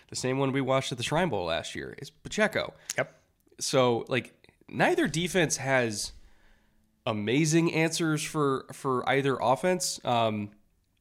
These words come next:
Speaker 1: not that I think it's gonna be a shootout, but I also don't expect a massively defensive game. Um, and in the end,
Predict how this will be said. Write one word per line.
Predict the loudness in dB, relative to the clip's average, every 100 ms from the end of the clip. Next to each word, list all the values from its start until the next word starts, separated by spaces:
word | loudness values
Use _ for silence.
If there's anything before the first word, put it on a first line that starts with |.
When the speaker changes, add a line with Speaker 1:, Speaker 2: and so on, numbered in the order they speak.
| 0
Speaker 1:
not | 2 2
that | 2
I | 2
think | 0
it's | 0
gonna | 0 0
be | -2
a |
shootout, | -6 -8 -6 -4 0 0 -2 -4
but | -2
I | 0
also | 0 0 -4 -4 -12 _ _ _ _ _
don't | 0 0 0
expect | -6 -6 -4 -6 -4
a | -8
massively | -6 -6 -4 -2 -2 0 -2 -6 -8 -10 -10 -16 _ -10
defensive | -8 -8 -12 -12 -14 -14
game. | -14 -14 -16 -20 _ -20 -20 _ _ _ -10
Um, | -10 -10 -12 -14 _ _ -8
and | -6
in | -4
the | -2 0
end, | 0 0 -2